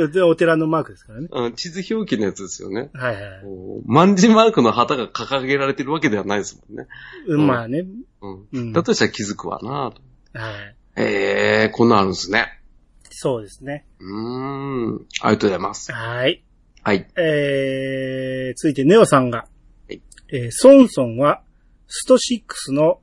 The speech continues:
Speaker 1: ワールドツアー、過去、龍が如くモードを終盤までやれば、いつでも遊ぶことができます。
Speaker 2: うん。
Speaker 1: また、バトルハブ、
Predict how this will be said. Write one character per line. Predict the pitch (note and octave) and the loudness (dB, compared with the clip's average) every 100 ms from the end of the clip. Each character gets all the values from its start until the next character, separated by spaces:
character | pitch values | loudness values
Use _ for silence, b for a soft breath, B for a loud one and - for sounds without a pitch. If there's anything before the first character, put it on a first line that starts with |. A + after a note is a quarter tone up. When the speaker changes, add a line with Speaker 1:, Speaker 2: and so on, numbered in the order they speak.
| - | 0
Speaker 1:
ワ | D#3+ G3+ | 6 6
ー | |
ル | G#3 | 6
ド | G3 | 2
ツ | F#3 - D3+ | -2 2 2
ア | A#2 | 0
ー、 | |
過 | - D3+ | -4 -6
去、 | - A#2+ - _ | -4 -12 -12 _
龍 | D3 G#3 | -2 0
が | G#3 G3+ | 2 2
如 | F#3+ F#3 | 2 0
く | E3+ F3 | -4 0
モ | F3 | 0
ー | B2+ | 0
ド | A2+ - | -4 -2
を | F#3 G#3+ _ _ _ _ | 2 2 _ _ _ _
終 | - G#3+ | -4 -4
盤 | G3+ G#3 G3+ | 2 4 4
ま | F#3+ | 0
で | E3 | 2
や | E3 | 2
れ | E3+ | 4
ば、 | F#3+ - | 4 4
い | - | -4
つ | F3 F#3+ | -6 0
で | E3+ | 4
も | D3+ | 4
遊 | - | 0
ぶ | C#3 | -4
こ | - | -4
と | D3+ | 2
が | F#3 | 2
で | C3 | 2
き | A2+ | -4
ま | G#2+ | -10
す。 | - - _ _ _ | -12 -20 _ _ _
Speaker 2:
う | E2 | -14
ん。 | - _ | -14 _
Speaker 1:
ま | - - | -2 2
た、 | A3+ - _ _ _ - | 2 2 _ _ _ -2
バ | D3 E3+ | 0 2
ト | B3 | 4
ル | G3 | 6
ハ | F3+ | 4
ブ、 | C3+ | 2